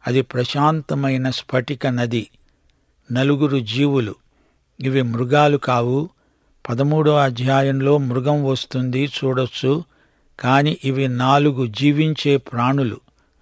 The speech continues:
ముందు వెనుక కన్నులతో నిండిన జీవులు. ఈ జీవులు మెలకువ గలవి, అప్రమత్తంగా ఉంటాయి,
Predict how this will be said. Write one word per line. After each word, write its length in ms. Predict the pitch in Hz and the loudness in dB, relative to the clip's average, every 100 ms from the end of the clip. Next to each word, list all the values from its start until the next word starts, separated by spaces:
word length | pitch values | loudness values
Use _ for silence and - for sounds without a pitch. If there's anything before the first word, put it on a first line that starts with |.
| _ _ _ _ | _ _ _ _
ముందు 380 | 123 147 151 160 | -2 0 4 4
వెనుక 400 | 143 139 143 139 139 147 | 6 2 2 2 2 0
కన్నులతో 640 | - 135 151 151 143 151 147 | -2 0 4 4 2 2 2
నిండిన 420 | 139 135 135 131 | 0 0 0 0
జీవులు. 500 | 107 123 135 113 98 _ _ _ _ _ _ _ | 0 -2 0 0 -2 _ _ _ _ _ _ _
ఈ 140 | 135 135 | -2 -2
జీవులు 600 | 113 135 147 147 139 143 | 0 2 2 2 2 0
మెలకువ 540 | 131 135 147 - 156 | 0 0 0 4 4
గలవి, 580 | 135 131 127 123 143 160 _ _ _ _ _ - | 4 0 0 0 -2 -4 _ _ _ _ _ -6
అప్రమత్తంగా 880 | 123 - 151 151 143 147 139 135 135 | -2 0 0 0 -2 -2 0 2 2
ఉంటాయి, 720 | 120 120 117 117 120 143 | 0 -4 -4 -2 -2 -4